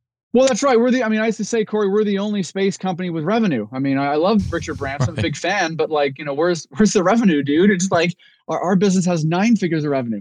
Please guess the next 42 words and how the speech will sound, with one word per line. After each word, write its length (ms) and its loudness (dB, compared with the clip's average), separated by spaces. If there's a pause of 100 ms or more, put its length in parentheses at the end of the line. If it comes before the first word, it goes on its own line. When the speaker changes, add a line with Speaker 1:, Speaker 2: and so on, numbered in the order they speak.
Speaker 1:
I 60 -10
mean, 120 -2
every, 220 2
everyone 260 2
else 220 0
that 80 -4
we 280 -2 (320)
compete 360 2
with 180 0
in 100 0
space 580 0 (380)
are 160 2
generally 480 4
assembling 520 2
rockets, 600 0 (420)
right, 200 0
which 160 0
is 80 -2
gonna 140 0
get 200 2
commoditized, 760 -2 (380)
or 340 4
they're 180 0
dreaming 640 0
and 120 -2
have 220 -2
zero 340 0
revenue 400 2
or 120 0
seven 280 0
figures 360 -2
of 40 -2
revenue, 320 -2
or 120 0
have, 180 0
like, 220 0
one 320 0
or 80 0
two 160 0
satellites. 440 -4
We 140 -2
have 160 -2